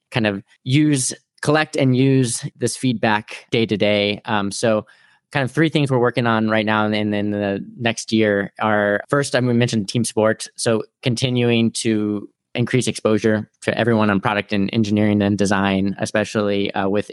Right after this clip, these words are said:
end users. So we've got some, some O K Rs and stuff around, uh, how many hours everybody needs to spend either in user interviews or attending or watching videos or watching users just use the product. So we wanna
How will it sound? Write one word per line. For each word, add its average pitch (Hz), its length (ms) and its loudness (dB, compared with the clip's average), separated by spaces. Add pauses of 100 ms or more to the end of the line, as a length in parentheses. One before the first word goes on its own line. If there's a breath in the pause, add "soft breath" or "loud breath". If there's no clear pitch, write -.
end 110 140 -2
users. 110 380 0
So 104 160 -2
we've 101 240 -2 (460 soft breath)
got 113 160 -2
some, 113 420 2 (100)
some 110 280 0
O 123 120 2
K 123 200 2
Rs 113 300 2
and 117 120 0
stuff 117 220 0
around, 110 560 2
uh, 107 240 0
how 117 100 -2
many 110 280 0
hours 107 420 0
everybody 107 420 0
needs 104 200 -4
to 107 60 -6
spend 104 300 -6
either 104 200 -4
in 127 220 2
user 120 300 0
interviews 113 640 0
or 101 360 -4 (160 soft breath)
attending 117 580 0
or 104 80 0
watching 104 320 0
videos 113 540 2
or 101 80 -2
watching 104 320 0
users 101 340 -2
just 92 180 -14
use 123 200 0
the 127 100 -2
product. 123 640 0
So 110 60 -4
we 104 80 -2
wanna 104 300 -2